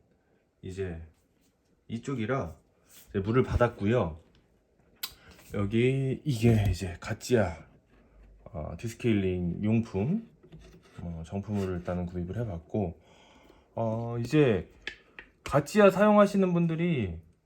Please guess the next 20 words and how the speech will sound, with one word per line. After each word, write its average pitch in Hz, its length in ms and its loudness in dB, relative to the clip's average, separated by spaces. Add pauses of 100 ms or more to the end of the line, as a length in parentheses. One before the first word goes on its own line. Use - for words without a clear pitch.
(600)
이렇게 - 160 -6
말씀을 147 440 6
안 117 140 8
하시는데, 131 720 4 (800)
어, 117 160 -8
뭐, 113 840 -8
왜 127 160 -2
때문인지 139 420 2
모르겠어요. 104 800 -2 (240)
어, 101 520 -12 (420)
제일 180 260 6
불편한 135 460 2
거, 85 220 -8 (360)
이제 90 320 -8 (1040)
물, 123 400 2 (1500)
이제 107 120 -4
물을 156 380 4
넣고 117 440 0
뺄 226 240 8
때마다 147 540 2